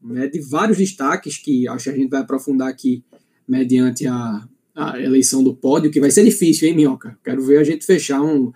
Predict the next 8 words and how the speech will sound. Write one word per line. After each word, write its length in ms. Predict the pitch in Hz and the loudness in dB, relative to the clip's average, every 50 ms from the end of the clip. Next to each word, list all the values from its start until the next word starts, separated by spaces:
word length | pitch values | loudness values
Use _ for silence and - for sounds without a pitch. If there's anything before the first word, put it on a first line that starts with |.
| _ _ _ _ _ _ _ - | _ _ _ _ _ _ _ -2
um 100 | 135 139 | -2 -2
top 340 | 127 - 139 135 - 156 - | -2 -2 -4 -2 -2 -4 -2
três 240 | - 135 135 135 131 | 2 2 2 4 2
aqui, 260 | 131 123 - 131 139 | 0 0 2 2 2
porque 300 | 135 - _ 160 151 156 | 2 0 _ 2 2 2
vai 220 | 143 135 139 151 151 | 2 2 0 -2 0
ser 160 | - 156 147 | 0 -2 -2
complicado. 640 | 151 156 160 190 196 175 147 120 113 110 113 - | -2 0 0 0 0 0 -6 -6 -6 -8 -8 -12